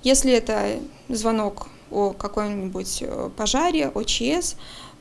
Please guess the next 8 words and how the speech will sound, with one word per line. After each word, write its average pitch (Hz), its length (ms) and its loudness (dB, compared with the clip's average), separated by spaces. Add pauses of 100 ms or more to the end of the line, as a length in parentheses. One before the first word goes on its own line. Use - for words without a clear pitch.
то 320 580 0 (500)
действуем 247 600 6
незамедлительно, 240 760 6
высылаем 208 420 0
технику, 262 800 2 (680)
э, 196 600 0 (1000)
ведём 233 340 4
радиообмен 220 720 4